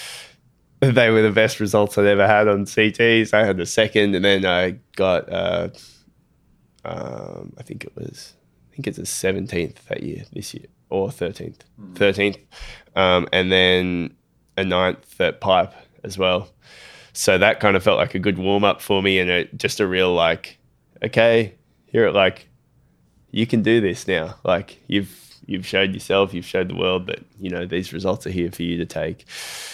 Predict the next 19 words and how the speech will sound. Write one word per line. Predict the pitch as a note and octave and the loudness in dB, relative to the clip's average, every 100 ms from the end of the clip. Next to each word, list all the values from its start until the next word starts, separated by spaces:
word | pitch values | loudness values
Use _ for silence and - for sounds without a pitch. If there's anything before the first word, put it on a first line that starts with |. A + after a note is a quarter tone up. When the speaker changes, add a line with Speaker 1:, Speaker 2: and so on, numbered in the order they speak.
| - - - | -20 -20 -2
Speaker 1:
And | F#2 F#2 F2 E2 D2+ - _ _ - | 2 4 4 0 -4 -8 _ _ -12
so | - F2+ F2+ F2+ F#2 A#1+ | 0 4 6 6 6 4
I | E2 | 2
think | - - A2 G#2 - | -2 0 0 0 0
that | G2 G#2+ G2+ - - | 4 4 4 0 -2
then | G2+ F#2+ F#2 F2+ | 2 2 0 -2
went | G2 F#2 | -2 -2
from | - F#2 | -4 -6
excitement | E2+ - F#2+ F#2 D#2 E2+ - | -6 0 2 2 0 -6 -4
to | F2+ | -2
a | F2 | -2
bit | E2+ E2+ | -2 -6
of | |
expectation, | E2+ - - - E2+ E2+ E2+ E2+ | -8 -10 -12 -6 -4 -4 -6 -6
and | E2 | -6
I | E2 | -8
was | D#2 - | -10 -10
like, | D#2 - - | -12 -10 -8
"Yep, | F#3 | -8